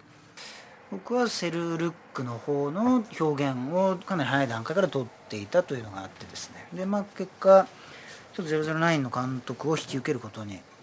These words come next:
ちょっといろいろあってなって、まあ、僕はね、最初、押井監督より僕の方がスリーディーやりたいってずっと言ってたんですよ。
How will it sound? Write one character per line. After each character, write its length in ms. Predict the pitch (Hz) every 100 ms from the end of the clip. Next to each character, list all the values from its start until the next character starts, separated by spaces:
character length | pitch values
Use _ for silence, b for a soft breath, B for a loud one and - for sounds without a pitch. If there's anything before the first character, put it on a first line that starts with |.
| - - - - - -
ち 100 | 120
ょ 20 |
っ 20 |
と 80 | 113
い 100 | 110 -
ろ 180 | 131 120
い 20 |
ろ 80 | 123
あ 40 |
っ 80 | 139
て 140 | -
な 180 | 107 139
っ 60 | 143 - - - - -
て、 340 | 160 165 117 120 139 - -
ま 100 | 190
あ、 20 | 170
僕 440 | 185 240 247 254
は 120 | 247
ね、 200 | 247 240 196 -
最 180 | 254
初、 140 | 269 277
押 180 | 254 269
井 0 |
監 200 | 269 254
督 160 | 269
よ 40 | 185
り 80 |
僕 200 | 143 165
の 80 | 190
方 100 | 202
が 80 | 196
ス 140 | -
リ 80 | 180
ー 20 |
デ 60 | 185
ィ 40 |
ー 40 | 143
や 60 | 110
り 80 |
た 80 | 110
い 40 | 127
っ 20 |
て 80 | 104
ず 60 |
っ 20 | 120
と 60 |
言 100 | 120
っ 20 | 113
て 60 |
た 80 | 139
ん 60 | 98
で 60 |
す 40 |
よ。 80 | -